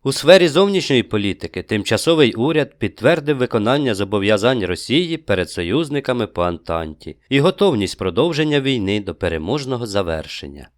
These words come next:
В Україні фактично існувало двовладдя. Спочатку спільна діяльність тимчасового уряду і рад привела до прогресивних кардинальних змін у країні. Була знищена абсолютна монархія. Проголошувалися громадянські свободи,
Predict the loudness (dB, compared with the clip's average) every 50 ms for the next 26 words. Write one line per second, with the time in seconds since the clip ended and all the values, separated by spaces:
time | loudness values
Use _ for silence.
0 | _ _ -12 -6 -2 2 2 4 4 2 2 0 0 -2 -4 -2 0 -2 -2 -2
1 | -2 -4 -6 -6 -6 -6 -6 -2 0 0 0 -2 -2 -4 -2 -2 -2 -2 -2 -2
2 | -2 -2 -4 -6 -10 -14 -16 -16 _ _ _ -12 _ -4 -4 0 2 2 2 0
3 | -2 -8 -8 -6 -4 -4 -2 0 0 0 0 2 2 4 6 6 4 4 0 -4
4 | -4 -6 -6 -4 -2 -4 -2 -2 0 0 0 0 -2 -2 -4 -2 -2 0 0 0
5 | 0 -2 -2 -6 -8 _ -4 -2 0 2 2 2 0 -2 -6 _ _ -4 -2 0
6 | 0 2 2 2 2 2 0 -4 -4 -4 -6 -4 -6 -6 -2 -2 -2 -2 -2 -4
7 | -6 -6 -4 -4 -4 -4 -4 -6 -4 -2 -2 -2 0 -2 -4 -4 -6 -6 -6 -4
8 | -4 -4 -4 -6 -6 -4 -4 -2 -2 -4 -6 -6 -8 -10 -12 -14 -16 _ -4 0
9 | 2 2 2 2 2 2 2 2 2 0 -2 -2 -2 -2 -4 -4 -4 -2 -2 -2
10 | -2 -2 -2 -2 -2 -2 -2 -2 -2 -2 -2 -2 -6 -8 -12 -12 -12 -12 -16 _
11 | _ _ -2 0 0 2 2 2 2 0 0 0 -2 0 0 0 0 0 0 0
12 | 0 0 0 -2 -2 0 0 0 0 -2 -6 -8 -8 -6 -4 -6 -4 -4 -4 -4
13 | -4 -2 -4 -4 -6